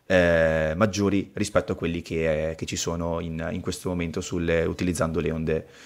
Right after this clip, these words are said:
le onde radio. E un'ultima cosa, oggi o ieri su Astronauti News è uscito un altro ist-, eh, un altro articolo, eh, relativo alle connessioni laser con Illumati e la I S S, che hanno fatto uno dei primi collegamenti, se non sbaglio, con,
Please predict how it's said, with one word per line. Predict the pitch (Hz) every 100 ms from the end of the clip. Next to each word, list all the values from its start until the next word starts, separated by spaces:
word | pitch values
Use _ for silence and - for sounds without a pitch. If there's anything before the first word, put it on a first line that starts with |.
| - - -
le | 120
onde | 117 95 92
radio. | 82 76 71 - - - - _
E | - 104 98 98 95 95 95 - -
un'ultima | 151 151 160 160 147 131
cosa, | 139 156 185 190 -
oggi | 147 151 104
o | 123
ieri | 127 131 104
su | -
Astronauti | 110 - 120 110 101
News | 98 95
è |
uscito | 117 - 127 104
un |
altro | 113 120 107
ist-, | 101 -
eh, | 101 92 90 90
un | 92
altro | 104 101 104 92 90 87
articolo, | 92 135 127 117 135 160 -
eh, | 98 92
relativo | 95 95 110
alle | 95
connessioni | 107 107 - 139
laser | 135 139 165
con | 160 113 104
Illumati | 123 131 117 110 - 113 - _ _
e | -
la | 101
I | 101 110
S | -
S, | 101 - 139 147
che | - 107
hanno | 101
fatto | 107 107 - 110 104
uno | 120 120
dei | 101
primi | 113 113
collegamenti, | 110 104 98 101 107 113
se | 101
non | 98
sbaglio, | 98 101 98 98
con, | 95 95 95